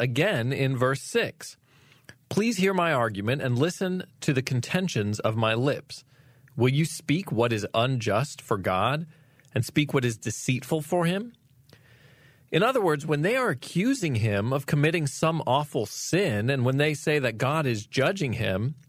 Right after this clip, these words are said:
you see, they're dealing deceitfully for God. They are not representing God as they should.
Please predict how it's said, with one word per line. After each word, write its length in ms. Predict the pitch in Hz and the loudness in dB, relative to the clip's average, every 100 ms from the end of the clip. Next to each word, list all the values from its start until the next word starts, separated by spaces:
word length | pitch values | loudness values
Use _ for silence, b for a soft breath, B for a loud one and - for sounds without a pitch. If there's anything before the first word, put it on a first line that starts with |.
| - b b b b b b b | -20 b b b b b b b
you 80 | 143 | 0
see, 180 | 190 | 2
they're 240 | 165 190 214 | 2 2 0
dealing 540 | 143 185 208 196 180 | 0 0 2 0 0
deceitfully 1080 | 139 139 - - 240 - - 95 92 90 135 - b b b | -2 -4 -4 -2 -2 -2 -2 0 0 0 -4 -8 b b b
for 160 | - 156 | -2 0
God. 640 | 127 165 233 80 65 - - b b b b | 2 2 0 -4 -8 -16 -20 b b b b
They 100 | 160 | 2
are 80 | 156 | 4
not 320 | 160 214 165 | 2 0 0
representing 800 | 180 - 156 113 151 220 175 113 | -2 0 -2 0 0 0 0 0
God 340 | 101 95 113 | 2 2 0
as 140 | 135 | 0
they 160 | 135 139 | 0 -2
should. 520 | - - 233 107 - | -2 0 0 -2 -6